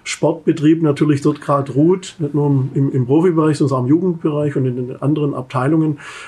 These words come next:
ähm, dass der Verein da nicht zur Ruhe kommt oder ruhig ist und gelähmt ist, sondern dass es da viele Themen gibt, an denen man natürlich weiterarbeitet, ähm, an denen man, ähm,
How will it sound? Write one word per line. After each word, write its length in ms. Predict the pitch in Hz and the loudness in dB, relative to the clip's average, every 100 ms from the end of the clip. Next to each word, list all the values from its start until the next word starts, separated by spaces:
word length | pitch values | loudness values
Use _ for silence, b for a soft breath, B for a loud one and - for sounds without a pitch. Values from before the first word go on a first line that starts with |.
| B | B
ähm, 240 | 139 143 | 2 2
dass 180 | 139 139 | 2 0
der 140 | 156 139 | 0 0
Verein 540 | - 139 143 160 147 B B _ | 0 2 2 2 0 B B _
da 120 | - | 0
nicht 200 | 147 165 | 2 2
zur 140 | 165 151 | 2 4
Ruhe 300 | 156 185 180 | 6 6 6
kommt 200 | 165 160 | 4 4
oder 140 | 151 | 4
ruhig 320 | 139 165 185 | 6 4 4
ist 140 | 175 170 | 2 2
und 80 | 139 | 4
gelähmt 400 | 147 151 208 202 | 4 4 4 2
ist, 200 | 196 - | 2 4
sondern 220 | 165 143 | 2 2
dass 160 | 151 | 0
es 60 | 139 | 2
da 100 | 151 | 0
viele 260 | 185 185 180 | 2 2 4
Themen 280 | 170 185 | 4 2
gibt, 200 | 175 170 | 0 0
an 120 | 165 147 | 0 4
denen 160 | 160 | 4
man 80 | 160 | 4
natürlich 400 | 151 156 151 131 | 2 2 2 2
weiterarbeitet, 800 | 151 170 - 156 156 156 156 156 B B B B - | 2 2 0 -2 0 -2 0 -2 B B B B 0
ähm, 200 | 143 156 | 4 4
an 120 | 143 | 4
denen 180 | 147 151 | 4 4
man, 220 | 151 151 | 4 4
ähm, 640 | 160 147 143 143 139 123 | 4 2 4 4 2 0